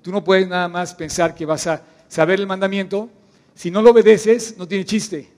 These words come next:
no funciona, no, no es activa la, la, la, la respuesta. Quieres ver a Dios trabajando, tienes que obedecerlo.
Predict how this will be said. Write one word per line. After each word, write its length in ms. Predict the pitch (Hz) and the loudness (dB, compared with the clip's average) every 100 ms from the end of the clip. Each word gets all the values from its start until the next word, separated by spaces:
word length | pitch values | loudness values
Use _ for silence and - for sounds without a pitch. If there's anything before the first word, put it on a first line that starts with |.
| - | -12
no 140 | 175 | -10
funciona, 520 | 170 - 190 180 139 | -10 -4 -2 -2 -6
no, 300 | 147 170 170 - _ _ _ | -10 -10 -10 -14 _ _ _
no 160 | 156 175 | -4 -2
es 120 | 180 | -2
activa 440 | - - 202 175 | -4 0 2 2
la, 240 | 151 139 139 | 0 -4 -6
la, 260 | 139 139 | -8 -10
la, 380 | 143 135 131 127 _ _ _ _ | -10 -12 -12 -16 _ _ _ _
la 160 | 143 143 | -6 -4
respuesta. 580 | 147 - 185 185 139 - _ _ _ _ | -2 2 2 2 -8 -14 _ _ _ _
Quieres 220 | 180 190 | 4 4
ver 100 | 185 | 4
a 80 | 180 | 2
Dios 180 | 170 175 | 0 -2
trabajando, 400 | 170 160 165 165 | -2 -4 -6 -10
tienes 200 | 160 - | -10 -10
que 80 | 151 | -8
obedecerlo. 560 | 139 131 180 165 131 | -8 2 4 4 -2